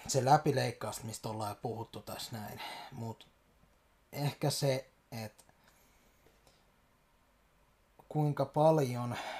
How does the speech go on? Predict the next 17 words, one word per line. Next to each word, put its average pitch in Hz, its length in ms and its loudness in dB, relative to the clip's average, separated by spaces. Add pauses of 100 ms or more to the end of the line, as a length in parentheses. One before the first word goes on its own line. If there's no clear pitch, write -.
(120)
mä 120 280 -4
sanoin 151 340 2
tätä 117 400 -6
alussa, 117 440 -6
mut 110 220 -10
se, 123 300 -4
se 131 140 -6
on 120 160 -4
järkyttävä 135 720 0
määrä. 120 340 -4
Mun 143 180 0
mielestä 143 240 0
se - 60 -6
on 120 100 -2
joku 117 360 -8
yhdeksänkymmentä, 113 1200 -6
mitä, 120 360 -8